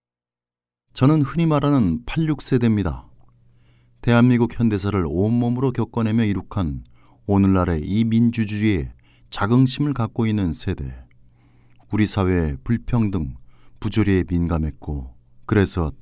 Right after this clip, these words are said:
그런 것들을 바꾸려고 했던 세대. 그런 저에게도 사실 사북 항쟁, 사북 사건은 좀 낯선 이름이었습니다.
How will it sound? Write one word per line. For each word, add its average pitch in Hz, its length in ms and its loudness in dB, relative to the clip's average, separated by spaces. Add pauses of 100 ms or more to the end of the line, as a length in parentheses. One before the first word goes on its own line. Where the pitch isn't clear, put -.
(540)
그런 123 240 4
것들을 117 420 0
바꾸려고 113 580 -2
했던 110 360 -2
세대. 69 500 -8 (960)
그런 139 260 6
저에게도 110 680 0
사실 80 560 -4 (440)
사북 - 460 -4 (140)
항쟁, 78 440 -2
사북 120 440 -6
사건은 98 580 -2 (880)
좀 82 260 0
낯선 101 440 -2
이름이었습니다. 87 880 -2